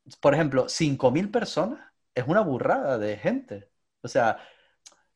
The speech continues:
tú dices, "No, ahora de repente solamente tienen cinco mil visitas", pero cinco mil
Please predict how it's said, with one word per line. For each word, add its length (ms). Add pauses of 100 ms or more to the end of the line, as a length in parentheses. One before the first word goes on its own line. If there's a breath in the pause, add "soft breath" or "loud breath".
(140)
tú 160
dices, 300
"No, 460
ahora 300
de 80
repente 460
solamente 540
tienen 280
cinco 340
mil 240
visitas", 500
pero 240
cinco 380
mil 300